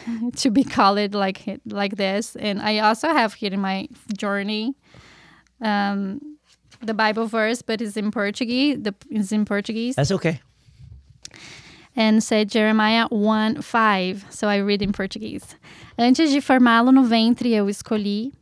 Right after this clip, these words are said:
Speaker 1: antes de você nascer eu o separei e o designei profeta às nações." So God called me.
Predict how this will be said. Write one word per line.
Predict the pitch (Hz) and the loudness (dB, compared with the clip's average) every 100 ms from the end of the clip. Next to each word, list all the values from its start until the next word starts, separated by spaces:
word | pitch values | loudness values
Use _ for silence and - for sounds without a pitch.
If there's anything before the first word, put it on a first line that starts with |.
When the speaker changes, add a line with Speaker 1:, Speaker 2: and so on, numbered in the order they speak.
| - _ | -20 _
Speaker 1:
antes | 220 226 247 | 2 2 2
de | 220 | 0
você | 226 - | -2 0
nascer | 220 214 - 214 220 | 0 0 -2 -2 0
eu | 208 | -2
o | 202 | -4
separei | - 214 240 214 202 208 220 - | -4 -2 -2 0 0 -2 -4 -4
e | 220 | -2
o | 214 | 0
designei | 214 240 254 277 269 247 220 220 233 - | 0 0 0 4 4 4 0 -2 -2 -6
profeta | - 247 240 208 202 214 | -2 0 2 0 0 0
às | 208 | 0
nações." | 220 220 - 180 - 208 - _ _ _ - - _ | 0 -2 -4 -6 -6 -10 -18 _ _ _ -20 -20 _
So | - 202 202 | -6 -2 0
God | 214 226 - | 0 0 0
called | 254 247 269 | 2 4 8
me. | 285 285 285 | 8 8 6